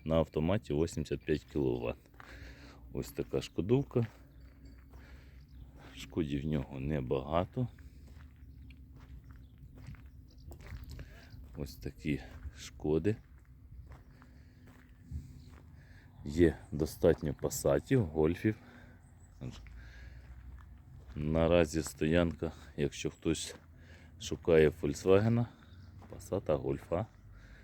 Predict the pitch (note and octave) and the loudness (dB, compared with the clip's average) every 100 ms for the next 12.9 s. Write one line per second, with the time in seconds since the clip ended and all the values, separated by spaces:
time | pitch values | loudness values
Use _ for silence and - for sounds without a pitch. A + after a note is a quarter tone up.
0 | - - - G2+ A#2+ - - - - F2+ | -20 -20 -10 -4 -4 -6 -18 -18 -6 -2
1 | F2+ F2+ E2+ E2+ D2 C#2+ - - D2+ - | 2 4 6 6 4 0 0 6 6 6
2 | C3 - - - - - - B1+ D2 D2 | -6 -8 -14 -16 -18 -18 -6 0 2 4
3 | D#2 E2+ F2+ F2 D2 A#1 - - - - | 6 4 4 0 0 0 -6 -12 -14 -10
4 | - - - - E2 C#2+ C#2+ D2 - F#2+ | -8 -10 -12 0 2 2 2 -2 -2 -2
5 | G2 - D#2+ D#2+ D#2 D#2+ D#2 D2 C#2+ - | 0 0 0 2 0 0 -2 0 -2 -4
6 | D2+ C2+ - - C#2 A#1+ - - - - | -6 -4 -8 0 0 0 -10 -18 -20 -20
7 | - - - - - D#2 D#2+ - D#2 D#2+ | -18 -16 -16 -16 2 6 6 4 -2 2
8 | D2 C#2+ C2+ - C#2+ D#2 E2+ E2+ D#2 D#2+ | 2 2 -2 -6 2 6 8 8 4 4
9 | D#2 D2+ D2 - - - - - - D#2+ | 4 6 4 -6 -20 -18 -16 -16 2 4
10 | D#2+ - F2+ E2 E2 D2+ D#2+ - F#2 E2+ | 4 6 6 10 10 10 6 4 4 6
11 | D#2 D#2+ D2+ D#2 C#2+ - D2+ C#2+ C#2+ C#2 | 8 8 6 6 2 2 2 2 2 2
12 | C#2 D2 C2+ C2+ A#1+ - - - D#2 | 2 -2 0 -2 -2 -4 -4 -8 -10